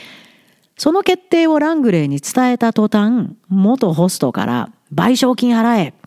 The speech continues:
エージェントからも、「ホストにお金を持って謝りに行け」。高校からは無言。教育委員会も無言。問題が起こったのがちょうど十月で、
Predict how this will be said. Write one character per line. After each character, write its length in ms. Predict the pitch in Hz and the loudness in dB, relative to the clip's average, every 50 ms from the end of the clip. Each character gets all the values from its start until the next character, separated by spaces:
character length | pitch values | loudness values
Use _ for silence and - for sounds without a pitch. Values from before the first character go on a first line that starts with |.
| - - - - - - - _ - | -20 -20 -20 -20 -20 -20 -10 _ 0
エ 140 | 220 254 | 0 2
ー 20 | 254 | 2
ジ 80 | 220 | 2
ェ 60 | 214 202 | 0 0
ン 40 | |
ト 100 | 180 190 | 0 -2
か 120 | 170 175 160 | 0 0 0
ら 100 | 160 160 | 2 2
も、 200 | 185 196 170 - - - - - | 2 0 -2 -2 -6 -18 -14 -6
「ホ 160 | - 311 320 | -2 -2 -2
ス 80 | - - | 0 0
ト 100 | 254 226 | 0 2
に 100 | 208 185 | 2 2
お 100 | 190 202 | 0 0
金 220 | - 254 254 254 | 0 0 2 2
を 60 | 254 | 2
持 120 | 247 254 254 | 0 0 -2
っ 20 | |
て 140 | 254 - 202 | -2 -2 0
謝 180 | 196 208 240 254 254 254 | 2 2 2 2 0 0
り 80 | 247 233 | 0 0
に 140 | 233 240 - | 0 0 0
行 20 | |
け」。 180 | 233 202 - - _ _ _ _ _ _ _ _ _ _ _ _ _ _ _ _ _ _ _ _ _ - | -2 -4 -4 -8 _ _ _ _ _ _ _ _ _ _ _ _ _ _ _ _ _ _ _ _ _ -2
高 180 | - 302 277 - | 0 0 0 0
校 180 | - 311 311 | 0 0 0
か 120 | - - 196 | 0 0 0
ら 140 | 202 202 | 0 0
は 180 | - - 165 - - - | -2 -2 -4 -6 -8 -4
無 140 | 170 170 170 | -2 0 2
言。 240 | 165 175 170 175 - _ _ _ - - _ _ _ _ _ _ - | 2 2 0 -2 -4 _ _ _ -20 -20 _ _ _ _ _ _ -2
教 180 | - 311 320 | 0 2 2
育 200 | 311 269 - 285 | 2 0 0 0
委 20 | 277 | 0
員 100 | 269 247 | 0 0
会 200 | 247 220 226 226 | 0 0 0 2
も 260 | 240 254 240 - _ _ - 190 | 0 -2 -2 -6 _ _ -2 0
無 100 | 170 160 | 2 2
言。 300 | 160 151 147 151 180 - _ _ - - _ _ _ - _ _ _ _ _ _ | 2 2 0 -2 -8 -12 _ _ -20 -20 _ _ _ -20 _ _ _ _ _ _
問 220 | - 247 277 302 311 | 0 0 2 2 2
題 160 | 320 302 294 | 2 2 2
が 80 | 277 269 | 2 0
起 60 | 269 | 0
こ 100 | - 294 | 0 -2
っ 20 | 285 | 0
た 160 | - 254 220 | 0 0 0
の 120 | 202 202 | 2 2
が 180 | 208 208 214 202 | 2 0 0 -2
ち 120 | - 214 | 0 0
ょ 340 | 202 202 208 220 226 226 233 | 2 2 4 2 2 2 2
う 40 | 226 | 0
ど 120 | 233 226 | 0 0
十 240 | 185 - 175 170 175 | 0 0 0 2 2
月 260 | 175 175 165 - 180 | 2 0 0 -2 -2
で、 260 | 151 135 135 131 127 | 0 0 -2 -2 -4